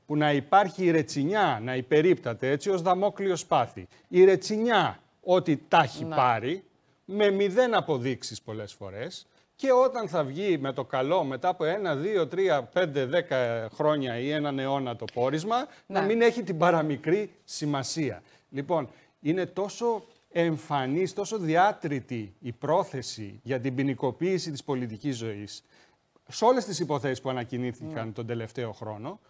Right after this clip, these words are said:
Speaker 1: που βεβαίως πρέπει να διερευνηθούν, αλλά όχι και με το να ποινικοποιήσουμε και να πάμε σε,
Speaker 2: Λοιπόν, θα
Speaker 1: έχοντας σε ομοιρία τους πολιτικούς
Speaker 2: θα
Speaker 1: μας
Speaker 2: κάνουμε μια
Speaker 1: αντιπάλους.
Speaker 2: μικρή διακοπή και θα επιστρέψουμε.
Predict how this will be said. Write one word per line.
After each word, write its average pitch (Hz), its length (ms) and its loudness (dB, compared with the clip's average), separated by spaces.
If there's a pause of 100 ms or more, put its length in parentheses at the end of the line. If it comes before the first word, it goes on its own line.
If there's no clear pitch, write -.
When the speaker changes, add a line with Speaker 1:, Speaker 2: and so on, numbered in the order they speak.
(180)
Speaker 1:
που 139 160 -2
βεβαίως 139 640 2
πρέπει 123 260 -4
να 113 120 -8
διερευνηθούν, 113 800 -6 (320)
αλλά 135 240 0
όχι 190 280 0
και 185 160 -6
με 160 120 -4
το 143 100 -4
να 139 240 -4 (180)
ποινικοποιήσουμε 139 840 -4
και 180 100 -6
να 147 140 -2
πάμε 190 360 0
σε, 180 220 -4
Speaker 2:
Λοιπόν, 185 200 -2 (120)
θα 185 80 -2
Speaker 1:
έχοντας 180 480 -2
σε - 180 -6
ομοιρία 143 500 2
τους 147 140 -14
πολιτικούς 139 420 -4
Speaker 2:
θα 165 60 0
Speaker 1:
μας 156 100 0
Speaker 2:
κάνουμε 190 240 2
μια - 0 - (140)
Speaker 1:
αντιπάλους. 190 160 0
Speaker 2:
μικρή 196 180 -6
διακοπή 185 400 -6
και 190 140 -12
θα 180 100 -12
επιστρέψουμε. 170 440 -8